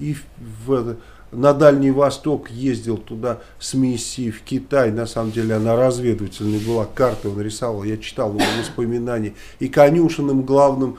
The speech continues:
у государя он был, и там, э, лошадей этих, э, покупал по всему миру. И, в общем-то, приличный человек, при этом, при всем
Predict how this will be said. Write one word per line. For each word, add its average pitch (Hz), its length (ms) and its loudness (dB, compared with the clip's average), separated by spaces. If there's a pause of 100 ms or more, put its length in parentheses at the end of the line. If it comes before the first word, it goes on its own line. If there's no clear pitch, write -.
(280)
у 131 80 -4
государя 123 680 2
он 107 180 -4
был, 107 300 -4
и 110 280 -6
там, 110 240 -6 (380)
э, 107 640 -10
лошадей 117 680 0
этих, 113 220 -10 (680)
э, 95 60 -20 (340)
покупал 113 520 -4
по 113 120 -14
всему 113 380 -8
миру. 107 420 -4
И, 104 80 -6
в 107 60 -6
общем-то, 107 320 -14
приличный 139 520 -4
человек, 160 360 -2
при 143 180 -2
этом, 139 220 -2
при 143 240 -6
всем 160 400 -2